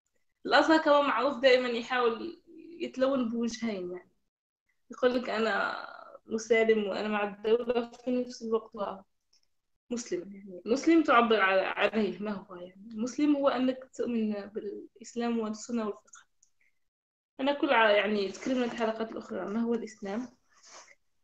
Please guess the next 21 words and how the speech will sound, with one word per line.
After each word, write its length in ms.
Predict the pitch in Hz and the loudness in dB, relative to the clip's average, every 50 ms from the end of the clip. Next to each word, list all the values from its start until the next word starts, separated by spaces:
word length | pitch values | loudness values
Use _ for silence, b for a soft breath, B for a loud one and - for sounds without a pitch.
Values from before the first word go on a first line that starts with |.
| _ _ - | _ _ -4
يعني 120 | 220 233 | -4 -2
تؤمن 300 | 226 220 226 214 247 240 | 0 2 2 2 2 0
بقتل 300 | 233 - 254 247 - 247 | -2 -4 -6 -6 -4 -4
المرتد 320 | 226 220 220 262 247 226 240 | -4 -2 -2 -2 -2 -2 -2
وتؤمن 400 | 233 - 196 214 226 214 196 220 - - | -2 -2 -2 0 -2 -4 -6 -8 -10 -6
كذا 200 | - 247 233 220 | -2 2 2 2
وكذا 280 | 220 220 220 220 214 208 | 2 0 -4 -6 -6 -6
وكذا 220 | 208 - 196 - _ _ _ | -8 -10 -16 -20 _ _ _
وكذا. 120 | 180 170 - _ _ _ _ _ _ _ _ _ _ _ _ _ _ _ _ _ _ _ _ _ _ _ _ _ _ _ | -20 -20 -20 _ _ _ _ _ _ _ _ _ _ _ _ _ _ _ _ _ _ _ _ _ _ _ _ _ _ _
بجميع 420 | 226 233 269 277 277 302 302 285 269 | 0 6 6 8 8 8 6 4 4
ال-، 140 | 262 262 277 | 4 6 8
الكواكب 1300 | 262 247 220 214 202 208 214 208 202 214 214 214 214 262 254 247 262 269 262 - - 269 247 233 220 220 | 8 8 8 4 2 0 -2 -2 -4 -6 -8 -8 -4 0 2 2 2 2 0 -2 -4 -4 -4 -4 0 0
والإجرام 1040 | 226 226 226 220 226 220 208 202 196 - - - - - 226 226 - - 240 254 | 2 2 2 2 0 -2 -6 -6 -10 -12 -8 -6 -4 -4 -2 -2 -2 -2 0 0
الموجود 320 | 247 247 247 240 247 240 - | 0 -2 -2 -4 -4 -8 -14
في 160 | - - 233 | -16 -14 -12
الإنسانية 640 | 214 - 214 220 214 - 220 208 214 214 208 196 202 | -8 -6 -6 -4 -2 -2 -2 -2 -2 -2 -2 -4 -4
تؤمن 320 | - - 208 220 214 202 | -2 -2 -2 -2 -2 -4
به، 140 | 208 208 202 | -6 -8 -8
يعني 260 | 196 185 185 185 - - | -8 -8 -12 -14 -12 -8
تؤمن 240 | - 269 277 302 262 | -6 -4 -2 -2 -2
بشيطان، 640 | 262 262 277 254 240 240 - 208 190 180 170 185 | -2 -2 -2 -2 -2 -2 -4 -6 -6 -6 -8 -12